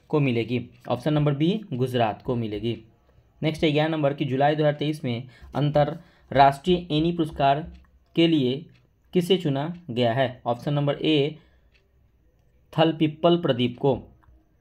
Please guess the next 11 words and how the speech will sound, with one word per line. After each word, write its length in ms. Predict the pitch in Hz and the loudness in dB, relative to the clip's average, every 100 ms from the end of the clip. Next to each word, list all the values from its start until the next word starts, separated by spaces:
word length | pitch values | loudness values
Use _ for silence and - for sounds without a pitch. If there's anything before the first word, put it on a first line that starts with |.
| _ - | _ -6
नेक्स्ट 220 | 151 - | -6 0
है 60 | 165 | 0
आपका 160 | 151 | 2
बारह 200 | 143 143 | 2 2
नंबर 240 | 156 139 135 | 2 -2 -2
की 160 | 156 | -4
अमेरिकी 420 | 156 139 135 143 170 | -6 -4 -4 0 -2
नौसेना 420 | 156 151 139 151 | -2 -4 -4 -2
के 140 | 151 | -4
इतिहास 480 | 139 127 131 147 - | -4 -4 -4 -4 -4
में 320 | 156 151 123 | -2 0 -2